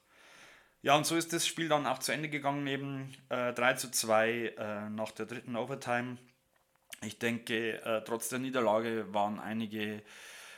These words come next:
äh, ganz froh, dass das Spiel dann doch mal zu Ende war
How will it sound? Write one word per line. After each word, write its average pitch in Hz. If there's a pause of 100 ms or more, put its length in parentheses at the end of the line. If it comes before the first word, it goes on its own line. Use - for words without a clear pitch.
(340)
äh, 110
ganz 139
froh, 160
dass 135
das 131
Spiel 143 (260)
dann 123
doch 131
mal 135
zu -
Ende 151
war 143